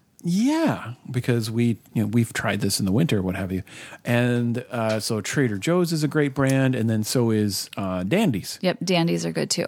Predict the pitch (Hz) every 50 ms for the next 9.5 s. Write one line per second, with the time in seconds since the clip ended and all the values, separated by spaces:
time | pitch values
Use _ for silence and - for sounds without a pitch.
0 | - 180 175 254 214 - 208 185 170 139 - - 123 123 120 127 107 104 107 110
1 | 117 113 120 - - 123 110 110 113 120 120 117 117 107 90 90 90 101 143 190
2 | - _ _ _ _ _ _ _ _ - - 151 101 95 92 165 170 165 - 117
3 | 98 92 92 92 - - - 123 107 101 101 101 - - 110 101 - 113 101 95
4 | 92 95 95 98 95 101 127 156 147 - - _ _ _ - - - 185 180 180
5 | - - - 185 180 185 180 - - - - - 196 180 175 196 202 196 202 220
6 | 220 220 214 - 214 196 190 - - 185 180 175 175 180 185 190 190 190 - -
7 | - - - 175 165 160 - 180 170 185 180 180 - - - 165 165 - - -
8 | 160 160 170 180 185 190 185 175 165 165 160 _ _ _ - - - 175 165 160
9 | 160 160 156 151 151 - - - - -